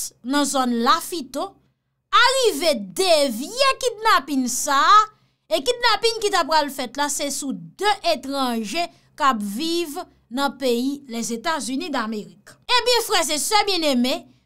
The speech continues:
menm machin fòd gri sa a, li patisipe nan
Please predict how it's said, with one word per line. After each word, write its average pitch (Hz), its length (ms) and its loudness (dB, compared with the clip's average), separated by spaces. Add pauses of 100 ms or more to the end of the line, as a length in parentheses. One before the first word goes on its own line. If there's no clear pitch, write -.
(160)
menm 349 460 2 (100)
machin 330 680 0 (320)
fòd 294 600 2
gri 277 400 -2
sa 269 320 -2
a, 466 280 6 (960)
li 403 220 6
patisipe 466 880 0 (340)
nan 311 340 0